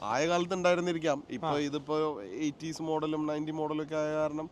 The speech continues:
Speaker 2: ആ.
Speaker 1: ഒത്തിരി വണ്ടിയില്ല. എൻ്റെ ഒരു അറിവിൽ ഒരു പതിനഞ്ച് വണ്ടിയിൽ താഴെ എങ്ങാണ്ടേ ഉള്ളൂ.
Speaker 2: ഉള്ളൂ, ഓക്കെ.
Speaker 1: അതിൽ തന്നെ ഒരു ചിലപ്പോ
Speaker 2: റെയർ
Speaker 1: ഒരു
Speaker 2: പീസാണ്.
Speaker 1: അഞ്ചോ അല്ലെങ്കിൽ ഒരു ഏഴോ ബൈക്ക് മാത്രമേ എം ഒ ടിയും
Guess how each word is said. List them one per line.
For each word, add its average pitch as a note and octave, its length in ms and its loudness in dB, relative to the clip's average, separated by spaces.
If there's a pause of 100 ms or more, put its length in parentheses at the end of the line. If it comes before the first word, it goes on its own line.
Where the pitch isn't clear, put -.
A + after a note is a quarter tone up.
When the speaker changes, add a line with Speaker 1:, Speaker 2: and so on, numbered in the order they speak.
(180)
Speaker 2:
ആ. C3 220 -10
Speaker 1:
ഒത്തിരി E3 220 -2
വണ്ടിയില്ല. E3 360 4
എൻ്റെ C#3+ 180 0
ഒരു D#3+ 100 0
അറിവിൽ D#3+ 360 0
ഒരു E3 120 -2
പതിനഞ്ച് D#3+ 400 -2
വണ്ടിയിൽ D#3+ 640 -2
താഴെ D3+ 300 0
എങ്ങാണ്ടേ D3+ 300 0
ഉള്ളൂ. B2 260 0
Speaker 2:
ഉള്ളൂ, E3+ 220 2
ഓക്കെ. B2 260 -6
Speaker 1:
അതിൽ C#3+ 300 2
തന്നെ E3+ 200 0
ഒരു F3 200 0 (840)
ചിലപ്പോ E3 240 -2
Speaker 2:
റെയർ G#3 260 10
Speaker 1:
ഒരു - 120 -2
Speaker 2:
പീസാണ്. G3+ 420 6 (120)
Speaker 1:
അഞ്ചോ E3 720 -2 (260)
അല്ലെങ്കിൽ D#3+ 300 2
ഒരു E3 80 2
ഏഴോ E3 420 2
ബൈക്ക് E3 320 0
മാത്രമേ D3+ 500 -4 (120)
എം C3+ 240 -6
ഒ C#3 40 -4
ടിയും D3 340 -4